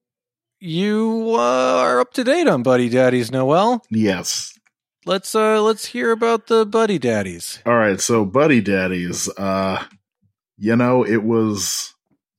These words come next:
Speaker 2: it was possibly a cold, you know, afternoon in, uh, in, in Japan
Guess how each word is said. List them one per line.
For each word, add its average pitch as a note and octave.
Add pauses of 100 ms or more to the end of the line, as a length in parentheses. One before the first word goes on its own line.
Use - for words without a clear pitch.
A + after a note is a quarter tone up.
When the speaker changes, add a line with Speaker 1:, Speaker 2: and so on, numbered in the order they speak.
(440)
Speaker 2:
it A2+
was B2
possibly D3+
a A#2+
cold, D#3 (420)
you A#2+
know, A#2+
afternoon A#2
in, F2
uh, F2+
in, F#2+
in G2+
Japan G#2+